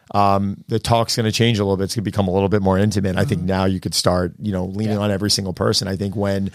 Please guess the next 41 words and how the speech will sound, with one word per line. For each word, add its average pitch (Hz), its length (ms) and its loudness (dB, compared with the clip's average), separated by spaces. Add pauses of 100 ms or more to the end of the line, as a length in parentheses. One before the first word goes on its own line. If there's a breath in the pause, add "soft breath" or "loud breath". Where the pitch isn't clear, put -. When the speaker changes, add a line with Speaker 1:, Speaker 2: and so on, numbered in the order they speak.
(220 loud breath)
Speaker 1:
you 113 140 2
have 113 300 2
a 110 40 -2
huge 98 320 -2
room, 101 560 2 (380 soft breath)
you 104 160 -4
can 110 160 -2
generalize 101 680 2
it. 98 180 0
Uh, 98 160 0
Chelsea 123 380 2
Clinton 104 560 -2
gave 107 220 0
some 101 140 -4
great 98 220 0
advice 95 480 0
to 92 420 -2 (300 loud breath)
Drew 120 220 4
Speaker 2:
Didn't, 123 160 0
I 147 80 -6
didn't 196 200 0
see 175 120 -2
a 143 60 -4
Chelsea 160 340 -2
Clinton 156 340 -8
reference 131 360 -6
coming 135 220 -6
out 123 120 -8
in 120 60 -12
this 135 100 -10
podcast. 131 420 -6
Speaker 1:
One 113 120 6
of 113 60 4
my 110 120 6
favorite 101 300 4
people 98 240 0
I've 90 120 -2
ever 90 120 -4
worked 90 220 -6
with. - 280 -10
Speaker 2:
Okay. 170 400 -4